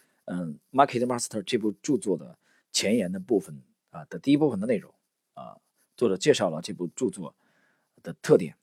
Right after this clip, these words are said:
嗯，其实在众多的期货的书籍当中啊，我选中了这一部。嗯，其实有一个非常重要的理由是，这部著作虽然简练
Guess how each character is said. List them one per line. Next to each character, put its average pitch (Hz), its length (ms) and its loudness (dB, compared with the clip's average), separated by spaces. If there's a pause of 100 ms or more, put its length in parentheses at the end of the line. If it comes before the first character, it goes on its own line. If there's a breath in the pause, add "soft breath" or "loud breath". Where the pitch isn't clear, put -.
(720)
嗯， 87 440 -6
其 170 160 2
实 160 160 -2
在 160 160 4
众 165 180 -2
多 131 140 8
的 120 80 8
期 - 180 -2
货 131 240 4
的 85 180 -2
书 127 220 -6
籍 110 100 -4
当 95 200 -8
中 92 320 -12
啊， 82 320 -16
我 92 200 -6
选 85 380 -6
中 113 180 -4
了 85 120 -4 (160)
这 175 120 4
一 113 80 4
部。 85 280 -12 (640 soft breath)
嗯， 80 220 -12 (480)
其 - 140 0
实 117 320 4 (720)
有 101 140 2
一 107 80 6
个 131 120 8
非 185 280 8
常 113 260 0
重 135 140 0
要 101 60 2
的 92 100 -6
理 82 100 -10
由 67 160 -14
是， 67 320 -12 (300)
这 123 120 0
部 101 140 0
著 120 160 0
作 85 140 -2
虽 - 260 0
然 117 160 2
简 - 260 -4
练 87 220 -4